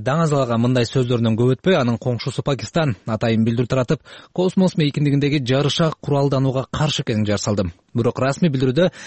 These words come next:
Индиянын аты аталган жок. Космос адамзаттын жалпы мурасы. Ар бир мамлекет бул мейкиндиктин милитаризациясына жол ачкан аракеттен карманышы керек, деп айтылат Пакистандын тышкы иштер министрлигинин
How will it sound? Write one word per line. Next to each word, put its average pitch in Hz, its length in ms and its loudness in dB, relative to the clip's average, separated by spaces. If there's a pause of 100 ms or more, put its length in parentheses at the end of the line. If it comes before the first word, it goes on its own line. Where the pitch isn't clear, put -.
(140)
Индиянын 117 480 0
аты 120 160 -4
аталган 151 340 0
жок. - 220 -4 (480)
Космос 180 480 0
адамзаттын 123 540 0
жалпы 123 280 0
мурасы. 156 400 2 (200)
Ар 165 280 0
бир 170 140 2
мамлекет 143 400 0
бул 139 240 0
мейкиндиктин 139 560 -2
милитаризациясына 127 840 0 (100)
жол 123 240 2
ачкан 147 320 0
аракеттен 120 420 -2
карманышы 135 480 0
керек, 156 280 0 (120)
деп 107 220 -8
айтылат 135 320 -2
Пакистандын 120 420 0
тышкы - 240 -4
иштер 143 220 -2
министрлигинин 113 600 2